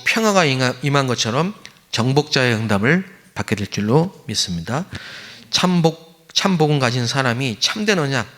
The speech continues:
깨달으면 하나님이 역사하신다. 예, 오늘 이 언약 붙잡고 승리하시기를 주님의 이름으로 축복합니다. 자, 우리 언약 기도, 어, 한번 같이 읽어볼까요?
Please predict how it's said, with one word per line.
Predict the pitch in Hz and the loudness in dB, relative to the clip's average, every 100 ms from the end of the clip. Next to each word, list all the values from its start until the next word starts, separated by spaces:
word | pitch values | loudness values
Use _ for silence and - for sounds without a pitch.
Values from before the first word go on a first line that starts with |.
| _ - | _ -12
깨달으면 | 120 107 101 160 196 - _ | -10 -8 -8 -8 -10 -20 _
하나님이 | - 185 170 131 | -8 -2 -2 -2
역사하신다. | 101 - - - - - _ _ _ _ _ _ - | -2 -2 -2 -6 -14 -20 _ _ _ _ _ _ -20
예, | 95 | -20
오늘 | 101 101 98 | -18 -16 -14
이 | 95 | -12
언약 | 98 101 | -12 -16
붙잡고 | - - 90 - 135 185 - - - - | -16 -14 -14 -8 -8 -8 -12 -20 -20 -12
승리하시기를 | - 156 151 147 123 - 120 107 101 131 180 214 - - - - | -6 -2 2 4 4 0 -2 -4 -4 -4 -4 -8 -16 -20 -20 -8
주님의 | - 117 113 101 | -4 -2 -2 -4
이름으로 | 98 95 117 160 208 - _ - | -6 -6 -4 -4 -4 -12 _ -4
축복합니다. | - - 101 80 76 - - _ _ _ _ 208 208 _ _ _ _ _ _ _ _ - - - - - - - - - | -4 -4 -8 -10 -12 -16 -18 _ _ _ _ _ _ _ _ _ _ _ _ _ _ -10 -10 -16 -16 -14 -12 -12 -12 -2
자, | 127 | 2
우리 | 135 131 | 4 4
언약 | 113 139 143 | 2 2 0
기도, | 135 120 110 151 190 - - | 0 0 0 -2 -6 -12 -18
어, | - 87 - - _ _ _ | -16 -16 -20 -20 _ _ _
한번 | _ - 101 | _ -16 -10
같이 | 95 95 | -8 -8
읽어볼까요? | 98 90 - 101 113 | -8 -12 -12 -12 -10